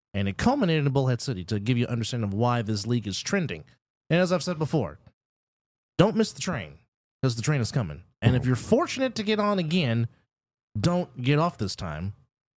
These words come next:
Speaker 1: Ride it all the way through.
Speaker 2: Right. And the thing about it is that we're forgetting, too, is all the players and, and, uh, teams from back east, you know, when we start to put this all together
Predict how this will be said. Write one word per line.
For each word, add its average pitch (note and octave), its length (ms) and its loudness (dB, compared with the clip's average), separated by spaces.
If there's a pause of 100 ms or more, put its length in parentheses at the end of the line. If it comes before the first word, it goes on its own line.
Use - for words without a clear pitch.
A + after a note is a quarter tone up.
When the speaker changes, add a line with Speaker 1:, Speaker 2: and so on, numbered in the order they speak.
Speaker 1:
Ride C3+ 200 4
it B2+ 60 0
all B2 120 0
the A2+ 60 -2
way A2 140 0
through. E2 340 -6 (360)
Speaker 2:
Right. B2 200 2 (320)
And G#2 300 4
the G2+ 60 2
thing A2+ 160 2
about F#2+ 300 2
it F2 80 0
is F2 180 0
that F2 100 0
we're F2+ 180 -2
forgetting, F#2 400 -2
too, C#3 220 -2
is D#2 200 -6
all G#2 180 2
the F2+ 80 -4
players G#2 460 2
and, F2+ 260 0
and, F2 340 0 (180)
uh, F2+ 220 2
teams A2+ 300 2
from F2+ 120 0
back F2 280 0
east, B2 340 0 (540)
you A#2 80 4
know, F#2+ 240 4 (1120)
when G#2+ 160 6
we A2+ 100 6
start A#2+ 240 2
to G2 60 -4
put - 180 0
this G#2+ 180 0
all F#2+ 140 2
together E2+ 500 -2